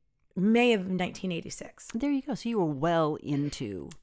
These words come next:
Speaker 1: By October, I was madly in love.
Speaker 2: There you go. This is a good time for Denise.
Speaker 1: This is.
Speaker 2: Mm-hmm. I was a, uh, freshman in college and probably hating my life. But, um, yeah, eighty-six. So October of nineteen eighty-six,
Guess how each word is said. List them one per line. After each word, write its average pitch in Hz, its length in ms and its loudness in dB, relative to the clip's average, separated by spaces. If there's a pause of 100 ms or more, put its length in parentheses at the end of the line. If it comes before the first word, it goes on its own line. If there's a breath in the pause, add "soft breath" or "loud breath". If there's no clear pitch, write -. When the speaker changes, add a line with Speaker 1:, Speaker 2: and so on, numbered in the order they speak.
Speaker 1:
By 214 160 2
October, 208 460 -2
I 185 80 2
was 180 280 -4
madly 170 380 -4
in 175 120 -4
love. 190 200 -8
Speaker 2:
There 202 140 -4
you 262 180 -4
go. 262 460 -4
This - 180 -6
is - 60 -4
a 254 60 0
good 240 180 0
time 220 280 0
for 151 120 -6
Denise. 123 300 -4
Speaker 1:
This 190 160 -2
is. - 220 -8
Speaker 2:
Mm-hmm. 175 420 4 (300 loud breath)
I 190 100 4
was 226 180 2
a, 214 320 2
uh, 202 440 4
freshman 196 420 -2
in 190 160 -4
college 156 500 -8
and 127 220 -10 (360)
probably 147 240 -6
hating 147 280 -4
my 139 120 -4
life. 147 240 -8 (560 loud breath)
But, 214 300 8
um, 208 500 8
yeah, 247 260 2
eighty-six. - 460 0
So 180 300 8
October 277 460 4
of 269 80 4
nineteen 226 320 0
eighty-six, 175 800 -2